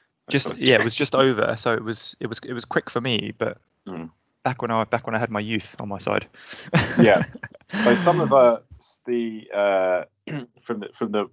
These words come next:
Speaker 2: the world's greatest, um, running club, or certainly the greatest running club in the South, the Southsea Fell Runners.
Speaker 1: Oh yes, of
Speaker 2: Some,
Speaker 1: course.
Speaker 2: some
Speaker 1: Yeah.
Speaker 2: of those
Speaker 1: Get that
Speaker 2: guys
Speaker 1: in there.
Speaker 2: did the, <laughs> yeah. Some of those guys, uh, James and, um,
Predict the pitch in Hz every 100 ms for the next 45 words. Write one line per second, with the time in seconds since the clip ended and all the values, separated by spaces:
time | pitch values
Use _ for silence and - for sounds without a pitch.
0 | _ 113 107 110 104 92 - 107 101 -
1 | 92 - - - 85 82 80 - 95 82
2 | 80 82 80 _ - 80 73 - 85 82
3 | 80 78 - 87 - - - 87 82 78
4 | 80 80 78 - 85 80 _ - 85 82
5 | - - 87 - - - 87 82 82 82
6 | - _ _ _ - - - 151 107 107
7 | - 107 113 131 120 117 107 101 101 -
8 | 92 110 110 123 170 - 90 - _ _
9 | _ _ _ 113 - 135 117 156 131 151
10 | 120 - - 147 - _ - 123 127 123
11 | - 101 95 90 - 95 90 - 101 95
12 | 90 82 85 85 85 85 - - _ _
13 | _ 87 87 85